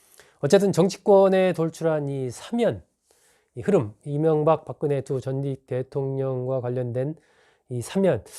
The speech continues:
이것이 어떻게 되느냐는 향후에 또, 어, 대선 가도에서 여러 가지 변수로 작용할 수가 있기 때문에, 어, 여권 내에서도 갑론을박이 당분간 계속되지 않을까, 아, 하는 생각이 듭니다.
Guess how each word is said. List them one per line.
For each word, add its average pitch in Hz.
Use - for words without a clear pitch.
이것이 185
어떻게 147
되느냐는 117
향후에 139
또, 117
어, 110
대선 117
가도에서 117
여러 120
가지 123
변수로 143
작용할 123
수가 127
있기 113
때문에, 123
어, 117
여권 139
내에서도 131
갑론을박이 120
당분간 113
계속되지 113
않을까, 104
아, 107
하는 117
생각이 127
듭니다. 113